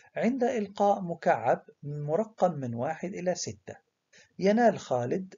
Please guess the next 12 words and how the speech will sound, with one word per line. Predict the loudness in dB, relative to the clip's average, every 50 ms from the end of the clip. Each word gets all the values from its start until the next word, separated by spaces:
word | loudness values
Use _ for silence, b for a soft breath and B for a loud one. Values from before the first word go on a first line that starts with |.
| _ -4
نقطة | -2 0 0 0 -2 -6 -10 -10 -10 -10 -12 _
عند | -8 -4 -4 -4 -2 -4
ظهور | -4 -6 -6 -8 -6 -4 -4 -4 -4
عدد | -4 -4 -4 -4 -4 -4 -2
زوجي، | 0 0 2 2 0 -2 -4 -6 -8 -10 b b b b b b 2
وينال | 4 6 6 4 4 2 2 2 0 0 0
طلال | 2 2 4 4 4 2 0 0 -4
نقطة | -8 -10 -10 -10 -6 -6 -4
عند | -4 -4 -4 -4 -4 -4
ظهور | -4 -6 -6 -8 -8 -6 -6 -6 -6
عدد | -6 -8 -10 -8 -10 -10 -6
فردي. | -2 -2 -2 -2 -2 -6 -12 -12 -14